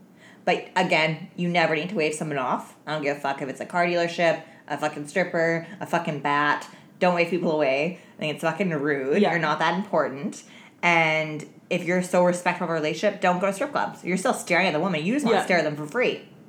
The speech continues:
Speaker 1: You just don't wanna pay
Speaker 2: Yeah.
Speaker 1: for them. So go to the fucking bar.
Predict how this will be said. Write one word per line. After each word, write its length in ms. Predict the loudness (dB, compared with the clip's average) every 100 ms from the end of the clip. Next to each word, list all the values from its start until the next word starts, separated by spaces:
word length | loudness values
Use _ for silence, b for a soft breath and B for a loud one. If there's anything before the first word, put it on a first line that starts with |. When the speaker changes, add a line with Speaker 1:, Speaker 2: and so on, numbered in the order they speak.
| -20 -18 -4
Speaker 1:
You 180 | 0 2
just 140 | 2
don't 80 | 0
wanna 200 | 0 -2 -2
pay 180 | 4 4
Speaker 2:
Yeah. 120 | 4
Speaker 1:
for 120 | 2
them. 320 | 0 -2 -6 -12 B B B
So 460 | 2 4 4 0 -2
go 120 | 2
to 60 | 2
the 80 | 2
fucking 300 | 0 0 0
bar. 320 | 2 0